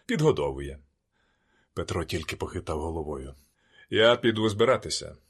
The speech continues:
полковник підвівся. "У вас там лишилися ще гроші?" Петро запитально подивився на Галю,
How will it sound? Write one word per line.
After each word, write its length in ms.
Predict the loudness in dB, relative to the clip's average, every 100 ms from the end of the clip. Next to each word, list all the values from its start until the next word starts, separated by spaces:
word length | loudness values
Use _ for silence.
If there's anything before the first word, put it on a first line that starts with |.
| _ _ _
полковник 500 | -8 -8 -6 -8 -10
підвівся. 540 | -10 -10 -10 -8 -10 -14 _ -20 -20 -8
"У 100 | 0
вас 260 | 2 2
там 200 | 2 0
лишилися 640 | 0 -2 -2 -2 0 0 -2
ще 260 | -4 -4
гроші?" 480 | -4 -6 -8 -10 -14 -20 _ _ _ _ _ _ _ _ -8
Петро 340 | -6 0 2
запитально 640 | 2 0 -4 -4 -4 -2 -4
подивився 540 | -4 -4 -2 -2 -2
на 100 | -4
Галю, 380 | -4 -4 -4 -6